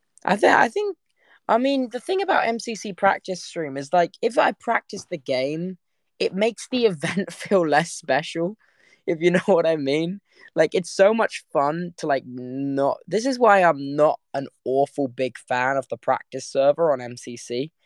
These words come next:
I think it's very fun if everyone, the only time they get to play the games is in the event.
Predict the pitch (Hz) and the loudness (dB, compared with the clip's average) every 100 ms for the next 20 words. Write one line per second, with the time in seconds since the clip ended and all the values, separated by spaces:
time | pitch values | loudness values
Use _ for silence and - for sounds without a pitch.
0 | _ _ - 131 - 175 165 - - - | _ _ -2 0 0 -4 -4 -14 -10 -10
1 | 170 131 147 160 160 - 135 131 156 - | -8 2 4 6 2 2 2 4 2 -2
2 | 139 - 131 139 139 135 127 123 _ _ | -2 0 0 0 2 2 0 -8 _ _
3 | _ 127 131 135 143 151 135 131 131 143 | _ -6 0 0 0 -4 -8 -6 -4 -4
4 | 127 117 131 - 123 - 123 120 110 117 | -4 -2 -4 -6 -10 -6 -6 -6 -6 -6
5 | 127 135 120 - 123 120 120 113 120 123 | -6 -8 -12 -8 -8 -4 -4 -2 -2 -2